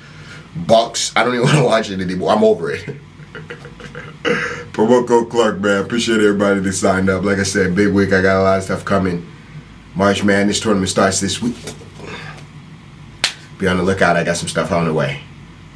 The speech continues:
Um, but yeah, that's gonna do it for me. I love y'all. I appreciate y'all. I can't do nothing without y'all, man.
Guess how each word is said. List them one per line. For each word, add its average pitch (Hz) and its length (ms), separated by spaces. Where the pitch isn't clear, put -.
Um, 71 880
but 90 140
yeah, 92 100
that's 82 160
gonna 85 160
do 87 80
it 85 60
for 87 60
me. 85 180
I 80 80
love 82 160
y'all. 80 100
I 78 40
appreciate 76 360
y'all. 78 120
I 76 60
can't 76 140
do 76 80
nothing 71 180
without 69 340
y'all, 67 260
man. 65 340